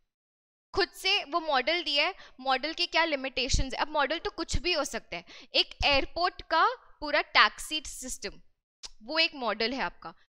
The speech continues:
ठीक है, कि लोग आ रहे हैं, टैक्सीज के लिए वेट कर रहे हैं, ये पूरा एक आपका मॉडल बन गया, ठीक है। इसको हम लोग मार्कोव करके पूरे चीज़ को बना सकते हैं। तो अब आप इस मॉ-, एक आइलैंड है, these are all what I am taking examples from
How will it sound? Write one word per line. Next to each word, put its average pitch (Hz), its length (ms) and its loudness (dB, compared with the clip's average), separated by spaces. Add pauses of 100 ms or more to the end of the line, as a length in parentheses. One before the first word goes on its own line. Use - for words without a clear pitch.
ठीक 302 120 -8
है, 302 60 -2
कि 294 140 -10
लोग 262 220 0
आ 233 160 6
रहे 240 160 0
हैं, 226 180 -6
टैक्सीज 226 680 0
के 233 80 -12
लिए 214 140 -2
वेट 240 280 -4
कर 233 180 -2
रहे 220 80 -2
हैं, 226 120 -10
ये 285 180 -6
पूरा 277 260 -2
एक 269 100 -2
आपका 262 220 0
मॉडल 202 340 -6
बन 175 180 -16
गया, 165 120 -18 (320)
ठीक 208 100 -4
है। 302 60 0
इसको 294 180 -6
हम 269 160 -4
लोग 294 100 -6
मार्कोव 220 480 0 (540)
करके 202 360 -6
पूरे - 480 -12
चीज़ 208 260 -8
को 220 80 -4
बना 208 240 -6
सकते - 260 -14
हैं। - 80 -16 (280)
तो 392 60 2
अब 370 200 6
आप 415 220 6
इस 453 260 0
मॉ-, 302 280 0
एक 220 200 0
आइलैंड 262 420 4
है, 262 400 -4 (140)
these 339 200 0
are 370 120 6
all 339 320 2
what 269 180 -2 (200)
I 285 100 0
am 285 40 -12
taking 277 280 -4
examples 262 460 -2
from 285 120 -8